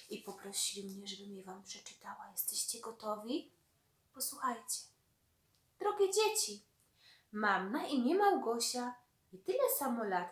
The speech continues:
co wy. Mam również brata, którego imię brzmi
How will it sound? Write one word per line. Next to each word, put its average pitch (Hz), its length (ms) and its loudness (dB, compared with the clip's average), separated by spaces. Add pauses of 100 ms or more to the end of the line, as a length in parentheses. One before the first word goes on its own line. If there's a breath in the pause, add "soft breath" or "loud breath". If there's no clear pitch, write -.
(120)
co - 200 4
wy. - 200 -2 (680)
Mam 175 200 -8
również 180 420 -10
brata, 214 540 -2 (260 loud breath)
którego 381 520 8
imię 254 300 4
brzmi - 260 2